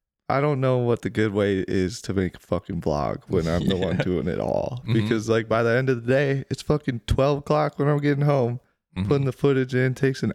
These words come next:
Speaker 1: hour just to get the footage on the computer,
Speaker 2: Mm-hmm.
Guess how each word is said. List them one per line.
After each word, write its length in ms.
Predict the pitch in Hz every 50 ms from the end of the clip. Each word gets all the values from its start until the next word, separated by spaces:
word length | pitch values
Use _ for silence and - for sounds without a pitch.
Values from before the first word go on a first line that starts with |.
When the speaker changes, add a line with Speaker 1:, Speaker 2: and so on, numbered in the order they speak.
| -
Speaker 1:
hour 480 | - 107 123 131 139 143 135 113 101 107
just 240 | 104 - 113 110 -
to 40 | - -
get 140 | - - -
the 80 | - -
footage 420 | - - 123 131 123 120 110 - 101
on 180 | 92 90 85
the 60 | 95 -
computer, 760 | - - 87 - - - 123 127 127 120 113 113 117 117 117
Speaker 2:
Mm-hmm. 320 | 202 127 - - 107 107